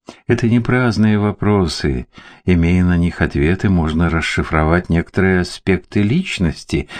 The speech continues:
Найджелы. «О чем ты думаешь?» «Чего?» «Привет, привет, я тебя не слышал». «Я ничего и не говорила».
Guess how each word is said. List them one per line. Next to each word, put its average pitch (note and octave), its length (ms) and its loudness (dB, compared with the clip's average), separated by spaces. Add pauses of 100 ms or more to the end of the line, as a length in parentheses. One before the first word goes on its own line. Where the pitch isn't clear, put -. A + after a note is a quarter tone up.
(240)
Найджелы. D#2 840 0 (2500)
«О A#2+ 120 2
чем B2+ 240 0
ты F#2+ 120 -2
думаешь?» F2 600 -2 (720)
«Чего?» A2+ 560 0 (1200)
«Привет, A#2 420 2
привет, G2 540 0
я F#2+ 320 0
тебя G2 260 0
не F#2+ 140 0
слышал». - 580 -4 (500)
«Я - 180 -2
ничего D#2 380 -2
и D#2 80 0
не D2 160 0
говорила». D#2 720 0